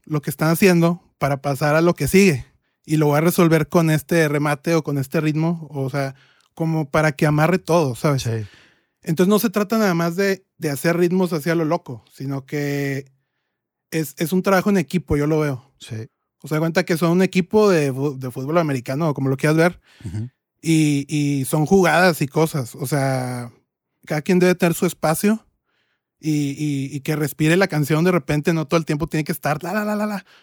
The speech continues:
Speaker 1: O igual y así es el, así es el trip de esa rola. O sea, también, pues, co-, como te decía hace rato, o sea, las reglas,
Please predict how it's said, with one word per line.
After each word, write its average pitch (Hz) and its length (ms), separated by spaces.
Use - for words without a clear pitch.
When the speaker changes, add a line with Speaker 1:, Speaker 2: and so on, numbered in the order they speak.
Speaker 1:
O 165 160
igual 156 240
y 180 40
así 175 160
es - 80
el, 180 160
así 156 180
es 151 80
el 165 140
trip 160 160
de 165 100
esa 151 140
rola. 151 400
O 151 120
sea, 143 340
también, 156 380
pues, 139 160
co-, - 220
como 156 220
te 160 100
decía 143 140
hace 131 140
rato, 160 240
o - 20
sea, 139 200
las 143 220
reglas, 185 520